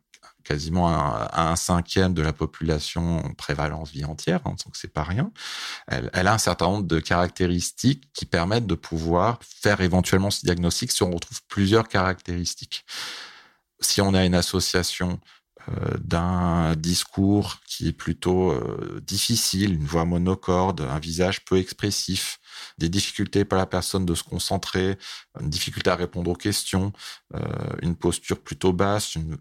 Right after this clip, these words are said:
une voix, euh, faible et peu, peu audible, qui s'associe à une tristesse de l'humeur, une douleur morale, euh, et un ralentissement, ce qu'on appelle un ralentissement psychomoteur,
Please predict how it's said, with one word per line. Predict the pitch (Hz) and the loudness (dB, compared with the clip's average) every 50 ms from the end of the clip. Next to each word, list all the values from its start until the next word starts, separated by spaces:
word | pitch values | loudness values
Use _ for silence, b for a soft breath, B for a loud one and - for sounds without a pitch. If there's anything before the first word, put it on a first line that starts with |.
| _ | _
une | 82 82 82 85 | -6 -4 -4 -4
voix, | 80 85 92 92 95 95 95 95 98 95 90 82 | -4 -4 -4 -2 -2 -2 0 0 0 0 0 -2
euh, | 78 73 - - - _ | -2 -4 -8 -12 -14 _
faible | - - - - 117 110 113 110 98 78 73 - b b b b | -12 -10 -4 0 2 2 2 2 2 0 -2 -2 b b b b
et | - 80 | -12 -12
peu, | - - - 104 104 104 104 98 | -12 -4 0 2 2 4 4 2
peu | 90 - - 107 | 2 2 2 4
audible, | 107 110 110 107 104 101 104 107 104 98 87 80 71 B B B B B B B | 6 6 6 4 2 0 0 2 4 4 4 2 2 B B B B B B B
qui | B - 90 85 | B -8 -6 -4
s'associe | - - - - 95 95 - - 104 98 - - - 107 104 104 101 | -2 -2 0 2 2 0 2 0 0 0 0 0 -2 -2 0 0 0
à | 90 82 | 0 0
une | 80 80 | -2 -6
tristesse | - - - 90 - - 95 95 90 90 | -8 -8 -6 -6 -2 0 0 0 0 0
de | 87 87 | 0 0
l'humeur, | 85 87 87 90 92 95 98 98 90 | 2 2 2 2 2 2 2 0 -2
une | 87 82 | -2 -6
douleur | 80 85 87 82 87 85 80 82 | -6 -6 -4 -2 -2 -2 -2 -2
morale, | 82 82 80 82 90 90 92 90 90 78 B B B B B B B B - - | -4 -6 -4 -2 -2 0 0 0 -2 -4 B B B B B B B B -8 -6
euh, | 71 71 71 - 71 - - - - | -4 -4 -4 -4 -4 -4 -6 -4 -4
et | 80 80 82 85 85 | -4 -2 0 0 0
un | 78 76 | -2 -2
ralentissement, | 76 - 82 80 78 76 76 - - 80 78 - - 85 82 | -4 -4 -4 -4 -4 -4 -6 -8 -8 -6 -6 -4 -4 -4 -4
ce | - - | -4 -4
qu'on | 80 | -4
appelle | 76 - - 80 | -4 -4 -2 -2
un | 78 76 | -2 -2
ralentissement | 76 76 78 76 73 - - - 82 80 | -4 -4 -8 -8 -8 -10 -10 -8 -6 -6
psychomoteur, | 76 - - - - 78 76 76 73 73 - 98 110 127 | -6 -6 -10 -8 -6 -4 -4 -2 -4 -2 0 0 0 0